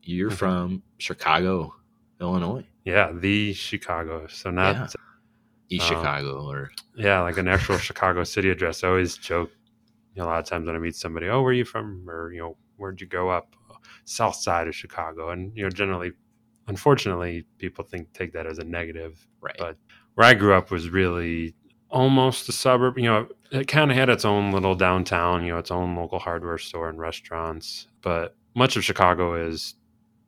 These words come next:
Speaker 2: kinda segregated in a sense still. And so it was the neighborhood that Irish Catholics settled in. So even though I'm not, have maybe a little bit of Irish blood, which just happened to be the neighborhood close to where my mom worked. But yeah, I grew up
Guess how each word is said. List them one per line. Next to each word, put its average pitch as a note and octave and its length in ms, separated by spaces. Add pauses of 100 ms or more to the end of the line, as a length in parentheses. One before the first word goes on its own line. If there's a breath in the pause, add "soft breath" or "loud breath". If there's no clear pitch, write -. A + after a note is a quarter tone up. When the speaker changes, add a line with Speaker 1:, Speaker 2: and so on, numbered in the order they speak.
Speaker 2:
kinda D#2+ 240
segregated E2 680
in E2 120
a E2 60
sense E2+ 380
still. E2 520
And F2 120
so F2 180
it G2 60
was F2+ 320
the F2 400 (400 loud breath)
neighborhood E2 540
that D#2 340 (340)
Irish D#2+ 340
Catholics - 640 (160)
settled E2+ 360
in. F2+ 220
So F2+ 180
even F2 220
though F2 100
I'm E2+ 140
not, F2 300 (420)
have E2+ 400
maybe E2+ 300
a D#2+ 80
little E2+ 220
bit - 120
of E2 80
Irish D#2+ 380
blood, D#2+ 220
which D#2+ 140
just F#2 140
happened F2+ 280
to E2 40
be F2 80
the E2+ 100
neighborhood E2+ 520 (400)
close F2+ 240
to F2+ 60
where E2+ 120
my E2 120
mom E2 320
worked. D#2+ 260 (160)
But - 120
yeah, A2 140
I F2+ 60
grew F2 200
up - 140